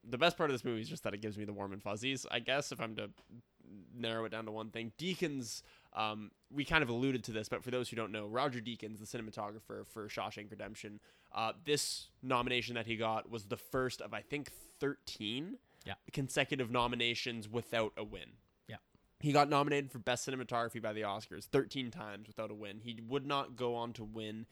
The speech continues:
Speaker 1: until, uh, which movie was that he won? Was it Blade Runner?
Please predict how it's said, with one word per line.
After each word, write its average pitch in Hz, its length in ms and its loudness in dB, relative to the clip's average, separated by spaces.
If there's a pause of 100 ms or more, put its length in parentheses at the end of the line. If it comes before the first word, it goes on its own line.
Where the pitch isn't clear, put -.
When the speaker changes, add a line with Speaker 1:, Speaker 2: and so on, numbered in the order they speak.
(380)
Speaker 1:
until, 113 1200 2 (500)
uh, 101 360 -8
which 156 220 0
movie 123 200 0
was 110 220 -4
that 92 160 -2
he 107 60 -2
won? 82 220 -6
Was 123 140 0
it 120 80 -2
Blade 127 220 0
Runner? 240 300 -6